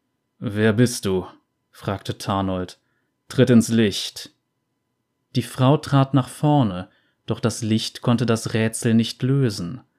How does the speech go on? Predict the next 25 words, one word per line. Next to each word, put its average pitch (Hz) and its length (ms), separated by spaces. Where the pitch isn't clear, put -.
Ihre 117 280
Augen 127 480
waren 117 340
wie 117 80
entfernte 120 580
Sterne, 117 760
die 107 120
durch 107 200
den 113 200
Nebel 117 360
blitzten. - 760
Sie 123 220
trug 139 320
eine 123 200
geisterhafte 120 840
Halbmaske, 101 920
von 113 240
der 117 160
ein 120 100
spiralförmig 123 1040
gewachsener 110 720
Ast - 340
nach 113 160
oben 123 360
ragte. 90 720